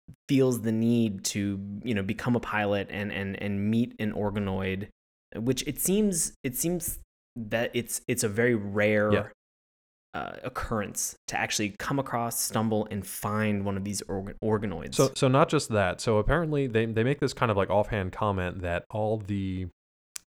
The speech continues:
Speaker 2: I guess during the wars, they used these Zoids to fight against each other, right? So during the ceasefire, a lot of the military Zoids are either still under military control or some of them have escaped into the wild and they're what's known as, like, stray Zoids.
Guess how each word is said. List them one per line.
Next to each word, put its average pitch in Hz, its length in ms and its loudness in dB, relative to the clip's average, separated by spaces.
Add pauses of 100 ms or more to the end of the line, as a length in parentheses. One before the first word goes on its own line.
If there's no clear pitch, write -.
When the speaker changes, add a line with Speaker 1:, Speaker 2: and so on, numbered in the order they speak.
(500)
Speaker 2:
I 120 60 -4
guess - 240 -2
during 135 260 2
the 135 80 2
wars, 104 460 2
they 104 100 0
used 101 360 -2
these 98 280 0
Zoids 101 340 4
to 107 80 -2
fight 101 220 2
against 90 300 -8
each 82 140 -12
other, 82 180 -6
right? 95 240 -2
So 107 100 -2
during 113 260 2
the 104 60 0
ceasefire, 90 680 0
a 101 80 -2
lot 110 260 4
of 113 60 2
the 101 80 0
military 95 840 0
Zoids 92 500 0
are 95 120 2
either 98 220 0
still 127 500 2 (100)
under 113 200 0
military 104 440 2
control 123 440 -2 (420)
or 113 100 2
some 123 180 2
of 123 60 2
them 107 160 2
have 98 340 2
escaped - 480 -2 (100)
into 101 240 -4
the 90 100 -2
wild 98 400 2
and 92 140 -4
they're 95 100 -2
what's 90 220 -6
known 92 200 -2
as, 82 180 -6
like, 82 120 -6 (160)
stray 95 540 0 (460)
Zoids. 85 300 -4